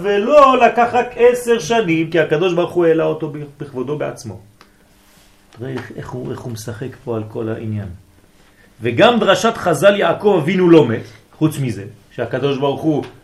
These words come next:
כן, חכמים אומרים לנו שיעקב אבינו לא מת, נו, שעדיין הוא חי ולא עלה כדרך הנפטרים, הוא לא כמו כולם, שיש להם מדרגות של מ"ב.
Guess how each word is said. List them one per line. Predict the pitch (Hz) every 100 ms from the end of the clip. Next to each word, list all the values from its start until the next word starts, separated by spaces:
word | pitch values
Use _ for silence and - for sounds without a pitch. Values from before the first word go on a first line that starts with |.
| _ _
כן, | - 175 151
חכמים | 147 117 147 165
אומרים | 156 151 165 151
לנו | 147 139 123
שיעקב | - 147 151 - 175 160
אבינו | 143 143 135
לא | 123
מת, | 110 117 -
נו, | 147 196 - - - - - -
שעדיין | 131 131 127 220 233 220 196
הוא | 214
חי | - 247 302 302 156
ולא | 160 214 233
עלה | 196 202 208
כדרך | 165 131 165 180 180
הנפטרים, | 151 156 151 - 123 117
הוא | 123
לא | 165 165
כמו | 147 143
כולם, | 117 92 107 196 226 - - _ _ _
שיש | - 147 160
להם | 156 147
מדרגות | 143 131 127 131 160
של | - 131
מ"ב. | 131 147 135 123